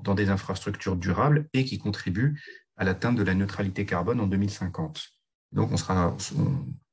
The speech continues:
on s'inscrira tout à fait dans les objectifs, euh, euh, ambitieux,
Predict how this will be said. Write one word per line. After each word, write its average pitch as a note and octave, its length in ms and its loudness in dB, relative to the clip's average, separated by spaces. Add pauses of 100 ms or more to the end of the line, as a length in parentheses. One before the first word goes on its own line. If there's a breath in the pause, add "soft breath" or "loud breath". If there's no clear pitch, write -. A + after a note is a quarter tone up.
(140)
on G#2 40 -8
s'inscrira G2 460 2
tout G#2+ 160 -2
à G2+ 100 4
fait E2+ 120 2
dans G2 120 6
les F2+ 140 6
objectifs, F2+ 760 -2
euh, E2+ 200 0 (680 loud breath)
euh, - 220 0
ambitieux, C3+ 440 6